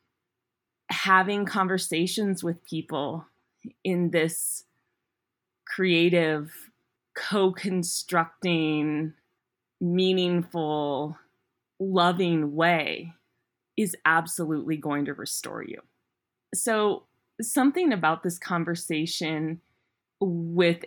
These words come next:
Eric got me really, really excited. And like I said, I think that it's that basic need to connect to other people. And so I think that that basic human element within me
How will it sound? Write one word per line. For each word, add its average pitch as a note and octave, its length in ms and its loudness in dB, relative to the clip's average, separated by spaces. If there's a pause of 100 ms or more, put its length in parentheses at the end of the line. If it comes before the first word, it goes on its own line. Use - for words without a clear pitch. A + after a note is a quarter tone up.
Eric D#3+ 560 2
got F3+ 240 2
me D#3 180 2
really, D#3 680 -2
really D3 280 0
excited. C#3 540 0
And D#3+ 140 2
like F#3 160 2
I A3 60 2
said, D#3+ 260 0
I E3+ 240 -2
think F#3 440 -2
that D#3+ 120 2
it's - 240 -4
that B2+ 280 2 (840)
basic E3+ 500 0
need D3 340 0
to D3+ 40 0
connect C3+ 440 -6
to - 60 -8
other B2+ 160 -8
people. - 540 -10 (960)
And F3 540 2
so G3+ 320 2
I G3+ 100 0
think A3+ 280 0
that E3 240 4 (500)
that F3 420 6 (380)
basic E3 760 -2 (200)
human F3 560 0
element E3 560 0
within E3 640 0
me A#3 420 -2